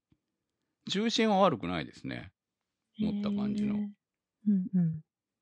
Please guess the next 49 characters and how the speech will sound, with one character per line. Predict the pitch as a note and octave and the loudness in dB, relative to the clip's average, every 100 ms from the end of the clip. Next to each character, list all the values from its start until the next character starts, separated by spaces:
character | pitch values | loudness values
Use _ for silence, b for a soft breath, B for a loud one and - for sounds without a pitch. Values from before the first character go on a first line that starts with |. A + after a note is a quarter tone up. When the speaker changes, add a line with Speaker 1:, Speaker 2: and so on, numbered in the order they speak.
| _ _ _ _ _ _ _ _ _ _ - | _ _ _ _ _ _ _ _ _ _ -8
Speaker 1:
で、 | F3 | -2
そ | D3+ | 0
の | E3+ | 0
分 | D#3+ G2 | 0 0
で | G#2 | 0
か | F2 | -2
く | C#2+ | -4
な | A#1 | -12
っ | |
て | - - | -12 -12
る | B1 | -10
ん | A#1 - | -8 -6
で、 | C2 B1 - _ _ _ _ _ _ _ _ _ _ | -6 -8 -10 _ _ _ _ _ _ _ _ _ _
液 | F2+ - | -8 -6
晶 | - | -8
が | C2+ D2 | -4 -2
ね。 | D3 - _ _ _ _ _ _ _ - | -4 -6 _ _ _ _ _ _ _ 0
Speaker 2:
う | |
ん。 | A3 F#3 E3 _ _ _ _ _ _ _ _ _ _ _ _ _ _ _ b b b b b b - | 2 2 0 _ _ _ _ _ _ _ _ _ _ _ _ _ _ _ b b b b b b 2
ま | C#4 | 4
あ、 | |
持 | A3 F4+ | 4 2
つ | - - | -2 0
の | A#3 G3 | 2 2
に | F3 D#3 D3+ | 0 -4 -8
ね、 | G#3 A#3+ G#3+ - | -2 0 0 2
Speaker 1:
う | C3+ | 4
ん。 | |
Speaker 2:
あ | F#3 | 4
の、 | F3 | 4
大 | A#3+ | 2
き | - G#3 | 2 -10
く | - | -6
て | - | 0
持 | F#3 | 0
ち | - A3 | 0 -2
に | A#3+ | -4
く | - | 0
い | B3+ | -2
っ | |
て | - A#3 | -2 -2
い | |
う | B3 | 0
の | C4 | 2
が | G#3 | 2
な | G#3+ | 0
け | A3 | 0
れ | F#3 | -2
ば。 | E3 D3+ - | -2 -4 -8